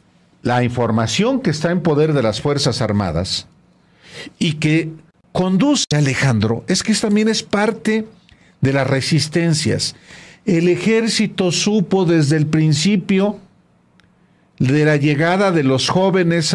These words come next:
normalistas a Iguala y supo en tiempo real qué fue lo que pasó esa noche y también dónde están. Eso también es importante. ¿Por qué no lo dicen?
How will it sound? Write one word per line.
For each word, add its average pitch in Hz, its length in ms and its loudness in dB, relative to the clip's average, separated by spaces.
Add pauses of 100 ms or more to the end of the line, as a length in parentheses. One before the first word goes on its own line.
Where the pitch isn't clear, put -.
normalistas 139 800 0
a 135 200 2
Iguala 131 560 0 (720)
y 170 200 0
supo 240 440 0
en 180 120 2
tiempo 202 420 0
real 180 540 0 (240)
qué 208 160 -2
fue 214 200 0
lo 240 140 -2
que 165 140 -2
pasó 151 360 0
esa 170 260 0
noche 156 480 0 (800)
y 139 100 -4
también 170 600 0 (880)
dónde 160 220 0
están. 87 400 -2 (1300)
Eso 226 320 -2
también 120 600 0
es - 180 -2
importante. 107 720 -2 (220)
¿Por 180 180 -4
qué 240 120 0
no 254 120 2
lo 240 140 2
dicen? 180 420 0